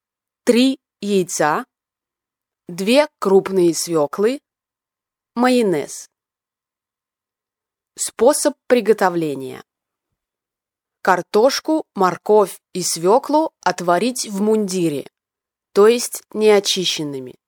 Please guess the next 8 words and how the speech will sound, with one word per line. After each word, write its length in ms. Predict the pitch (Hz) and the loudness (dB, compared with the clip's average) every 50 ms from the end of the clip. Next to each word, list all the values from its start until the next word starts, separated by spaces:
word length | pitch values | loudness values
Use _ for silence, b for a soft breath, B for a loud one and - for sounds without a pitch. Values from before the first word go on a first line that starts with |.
| _ _ _ _ _ _ _ _ _ _ _ _ _ _ _ _ _ - 190 | _ _ _ _ _ _ _ _ _ _ _ _ _ _ _ _ _ 0 0
Охладить 720 | 185 - 185 170 160 160 151 190 254 285 - - - - _ _ | 0 0 0 0 0 0 0 -4 -4 -4 -6 -10 -14 -16 _ _
и 100 | 202 196 | -6 -4
затем 500 | 175 165 170 151 - - 180 180 202 226 | 0 0 0 0 0 0 0 0 0 0
очистить. 800 | - 208 196 190 - - 156 147 - - - - - - - - - _ _ _ _ _ _ _ _ _ _ _ _ _ _ _ _ _ _ _ _ _ _ _ _ _ _ _ _ _ _ _ _ _ _ _ _ _ _ _ _ | 0 -2 -2 -2 -4 -8 -8 -10 -10 -12 -14 -14 -14 -14 -16 -16 -18 _ _ _ _ _ _ _ _ _ _ _ _ _ _ _ _ _ _ _ _ _ _ _ _ _ _ _ _ _ _ _ _ _ _ _ _ _ _ _ _
Сварить 760 | - - - 190 190 175 170 175 233 277 285 - - - - _ _ _ | -8 -6 0 2 2 2 4 2 0 0 0 -4 -6 -6 -8 _ _ _
и 100 | - 220 202 | 2 4 4
охладить 680 | 180 175 - - 175 160 160 156 156 196 233 - - - | 4 4 2 0 0 2 0 0 -2 -4 -4 -4 -6 -4
яйца. 640 | 185 175 180 165 147 139 - - - - 110 - | 0 2 2 2 2 -2 -4 -8 -12 -12 -12 -14